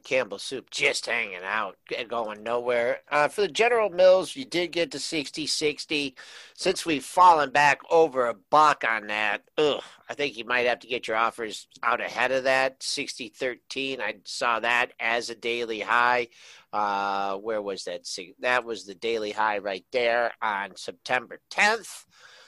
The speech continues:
Uh, falling back here, you are, what, what are we doing compared to yesterday's range? I mean, if you, if you feel like you have to own this one, maybe you get a shot at the close,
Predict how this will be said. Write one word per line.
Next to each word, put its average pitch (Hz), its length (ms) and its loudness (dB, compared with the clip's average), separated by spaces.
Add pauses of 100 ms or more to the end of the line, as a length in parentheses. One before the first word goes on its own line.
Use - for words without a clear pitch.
(160)
Uh, 139 200 8
falling 226 580 4
back 175 400 4
here, 208 540 0
you 185 320 -8 (160)
are, 180 720 4
what, 170 300 -2
what 190 100 -6
are 208 40 -2
we 185 140 -6
doing 160 240 -4
compared 131 400 -2
to 123 80 -12
yesterday's 107 640 -6
range? 92 560 -12 (120)
I 139 60 -8
mean, 165 240 -2
if 170 180 -6
you, 147 200 -6
if - 240 -10
you 151 60 -4
feel 196 380 2
like 165 200 2
you 151 80 0
have 147 220 4
to 139 60 0
own 135 200 -2
this 131 160 -8
one, 135 260 -6
maybe 131 220 -2
you 127 120 -4
get 113 220 -2
a 101 60 -10
shot 123 420 0
at 117 220 0
the 113 80 -12
close, 127 580 -2